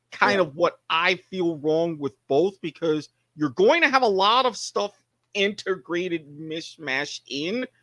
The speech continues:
Speaker 1: which
Speaker 2: Yeah.
Speaker 1: you could have executed perfectly, but you've now whiffed not once, but twice, in my opinion.
Speaker 2: Yeah.
Speaker 1: I don't like it.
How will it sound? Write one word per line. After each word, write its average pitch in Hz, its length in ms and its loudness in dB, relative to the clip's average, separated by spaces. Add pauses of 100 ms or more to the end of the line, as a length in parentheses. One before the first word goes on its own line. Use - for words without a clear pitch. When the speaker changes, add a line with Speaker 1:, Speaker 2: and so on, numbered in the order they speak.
(180)
Speaker 1:
which 190 420 4
Speaker 2:
Yeah. 123 260 -6
Speaker 1:
you 220 200 0
could 320 280 2
have 330 120 2
executed 285 800 0 (200)
perfectly, 294 640 -4 (220)
but 233 260 6
you've 226 360 -2
now 233 360 6
whiffed 196 400 2
not 175 320 2
once, 180 560 -2
but 185 160 0 (120)
twice, - 640 -4 (200)
in 151 140 -2
my 135 200 0
opinion. 117 300 -4 (160)
Speaker 2:
Yeah. 123 180 -6
Speaker 1:
I 160 140 6
don't 180 200 2
like 127 260 -8
it. - 120 -14